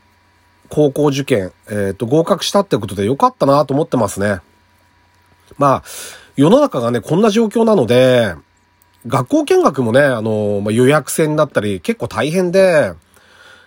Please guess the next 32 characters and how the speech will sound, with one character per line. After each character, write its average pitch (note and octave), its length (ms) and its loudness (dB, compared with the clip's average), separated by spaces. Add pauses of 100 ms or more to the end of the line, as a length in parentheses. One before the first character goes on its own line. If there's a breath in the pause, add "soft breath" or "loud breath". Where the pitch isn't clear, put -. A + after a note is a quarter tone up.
(440 soft breath)
あ C#3 160 0
と B2+ 80 2
オ C#3 100 6
ン G3+ 120 6
ラ G3+ 120 4
イ C#3+ 60 -4
ン A2+ 100 -8
と F2+ 100 -8
か。 G#2 160 -12 (1300)
で、 D#3 180 0
そ G#3+ 160 0
う A#3+ 60 2
い A#3 40 2
う A#3+ 80 2
中 B3 220 0
で F#3 180 4
学 C#3+ 220 0
校 E3+ 180 0
選 E3+ 160 2
び D3 60 0
も A2+ 100 -2
し C3 140 -4
な C#3 80 2
き - 80 -8
ゃ - 20 -4
い - 40 -4
け D3 100 -6
な E3 100 -2
か C3 120 -4
っ - 40 -8
た G#2+ 120 -8
し、 E3 460 -2